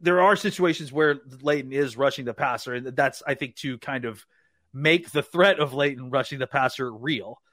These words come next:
But I think that there are a lot of times where, look, they're trying to get to present five-man surfaces, and that's kind of part of one of the, the overall notes I had with this, with, with the defense is that they're, they're, they're spending a lot of time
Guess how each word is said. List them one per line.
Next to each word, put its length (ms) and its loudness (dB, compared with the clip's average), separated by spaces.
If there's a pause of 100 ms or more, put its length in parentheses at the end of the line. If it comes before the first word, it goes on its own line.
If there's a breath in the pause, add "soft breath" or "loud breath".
(300)
But 120 2
I 140 6
think 220 -2
that 100 -6
there 160 4
are 160 8
a 60 6
lot 280 4
of 100 -2
times 220 -4
where, 280 -6
look, 260 -4
they're 140 -4
trying 420 -6
to 80 -12
get 400 -6 (880)
to 100 -2
present 400 -2
five-man 540 -2
surfaces, 480 -10
and 100 -10
that's 120 -6
kind 240 -2
of 40 0
part 200 0
of 60 -4
one 120 -4
of 60 -8
the, 100 -8
the 140 -12
overall 400 0
notes 280 -6
I 80 -6
had 200 -8
with 180 -10
this, 240 -16
with, 140 -10 (160)
with 100 -12
the 80 -20
defense 320 -12
is 120 -18
that 120 -20
they're, 220 -4
they're, 260 0
they're 300 0 (160)
spending 300 0
a 40 2
lot 320 2
of 100 -2
time 520 -4